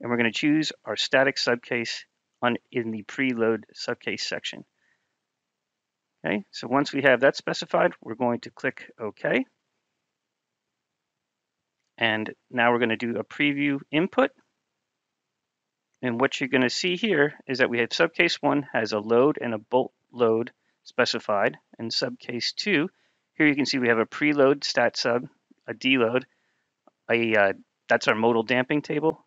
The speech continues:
and those are our solution frequencies that are specified. So,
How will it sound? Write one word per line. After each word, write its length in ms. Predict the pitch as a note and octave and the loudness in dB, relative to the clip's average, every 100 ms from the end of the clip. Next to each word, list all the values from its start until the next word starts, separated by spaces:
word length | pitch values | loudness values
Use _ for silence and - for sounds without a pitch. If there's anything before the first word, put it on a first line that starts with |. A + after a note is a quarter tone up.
| _ | _
and 140 | A2+ | -4
those 160 | A#2+ A#2 | -4 -2
are 120 | A#2 | 2
our 80 | A2 | 2
solution 500 | - A2+ A#2 - G#2+ | 2 -2 -10 -10 -14
frequencies 760 | - A2 - - - - - _ _ _ | -16 -20 -18 -18 -16 -16 -18 _ _ _
that 100 | - | -6
are 60 | F#2 | -4
specified. 680 | - E2+ - - - - - _ _ _ _ _ _ | -4 -6 -6 -10 -8 -10 -10 _ _ _ _ _ _
So, 340 | - C#3+ C#3 | -2 4 4